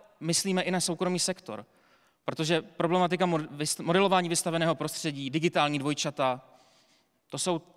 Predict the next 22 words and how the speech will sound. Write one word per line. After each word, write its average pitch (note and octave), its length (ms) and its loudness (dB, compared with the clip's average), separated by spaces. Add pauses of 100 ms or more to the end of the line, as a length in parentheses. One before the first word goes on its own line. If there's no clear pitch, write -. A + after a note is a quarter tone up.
témata, G3 640 4 (1120)
která D#3+ 580 2 (1040)
se C#3+ 140 -8
budou F3 500 2
ještě D#3 380 2 (160)
rozvíjet F3 540 2
velmi E3+ 220 4
dynamicky F#3 680 0 (1600)
a D3+ 60 4
je F3 80 6
potřeba E3 380 2
být D#3 140 0
na D#3 80 2
tuto E3 200 -4
dobu D#3 160 0
připraven D#3+ 500 0
a - 40 -2
my C#3+ 100 0
se C#3+ 120 -2
o C3+ 60 -4
to - 80 -10
snažíme. A2+ 380 -10